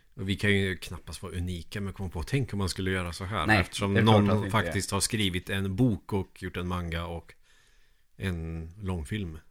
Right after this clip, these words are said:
Speaker 2: <laughs> Just det.
Speaker 1: Fast då är det ju som är Running Man.
Speaker 2: Ja, just det.
Speaker 1: Som också är en bok från början.
Speaker 2: Mm.
Speaker 1: Fast då är hela världen spelplanen.
Speaker 2: Mm. Exakt.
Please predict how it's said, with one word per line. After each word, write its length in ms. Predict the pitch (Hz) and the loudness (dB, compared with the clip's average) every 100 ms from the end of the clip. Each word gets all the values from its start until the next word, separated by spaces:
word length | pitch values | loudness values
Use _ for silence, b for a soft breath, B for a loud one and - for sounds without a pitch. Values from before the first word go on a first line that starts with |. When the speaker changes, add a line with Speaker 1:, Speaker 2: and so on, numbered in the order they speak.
| - | -10
Speaker 2:
<laughs> 280 | - - 107 | -8 -8 -8
Just 200 | 107 - | -12 -8
det. 240 | 123 - 110 b b b b b b _ _ _ _ _ _ _ | -8 -2 -2 b b b b b b _ _ _ _ _ _ _
Speaker 1:
Fast 300 | - 113 95 | 2 2 2
då 300 | - 107 117 | 0 2 6
är 200 | 113 95 | 8 8
det 80 | 90 | 4
ju 500 | 90 90 87 87 87 - - _ _ _ _ - | 0 -2 -4 -6 -8 -14 -20 _ _ _ _ -12
som 240 | - 101 | -4 0
är 240 | 92 90 90 | 2 2 0
Running 380 | 92 95 92 95 | 2 2 2 0
Man. 360 | 104 90 76 - _ _ - - - - - - | 0 0 -6 -18 _ _ -20 -20 -20 -20 -20 -6
Speaker 2:
Ja, 180 | 104 104 | -4 -4
just 200 | - 104 | -8 -10
det. 100 | - 82 _ _ _ _ _ _ - - - | -10 -12 _ _ _ _ _ _ -20 -20 -14
Speaker 1:
Som 220 | - 101 | -6 -4
också 260 | 92 - 110 | -2 -2 0
är 140 | 104 | 0
en 280 | 104 101 95 | 0 -2 -2
bok 300 | 95 78 - | -4 -6 -8
från 200 | - 92 | -8 -8
början. 280 | 87 78 117 | -8 0 6
Speaker 2:
Mm. 180 | 107 104 - - - - - - - - _ | 6 4 -8 -20 -20 -20 -20 -20 -20 -20 _
Speaker 1:
Fast 300 | - 90 - | -6 -4 -4
då 200 | 95 98 | -2 2
är 160 | 98 90 | 2 2
hela 360 | 85 98 85 82 | 0 -2 -2 -2
världen 480 | 90 78 85 107 | -4 -2 -4 -4
spelplanen. 640 | 110 117 95 85 73 67 95 - _ _ - - | -4 -4 -6 -6 -8 -10 -14 -18 _ _ -20 -2
Speaker 2:
Mm. 200 | 117 104 - _ b b b b _ _ _ _ | 2 2 0 _ b b b b _ _ _ _
Exakt. 440 | - - - - | -14 -10 -10 -10